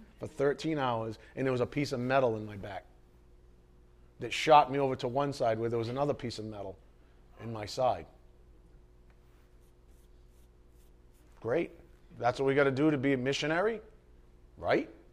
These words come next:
We're gonna be good stewards of money. I mean, as it was, I don't know what, I think those tickets were, like, really expensive.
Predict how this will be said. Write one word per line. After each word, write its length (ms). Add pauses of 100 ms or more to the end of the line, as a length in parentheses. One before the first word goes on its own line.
(840)
We're 100
gonna 120
be 100
good 240
stewards 460
of 140
money. 340
I 40
mean, 140
as 160
it 80
was, 280
I 40
don't 100
know 100
what, 220
I 80
think 220
those 200
tickets 360
were, 80
like, 300 (540)
really 280
expensive. 640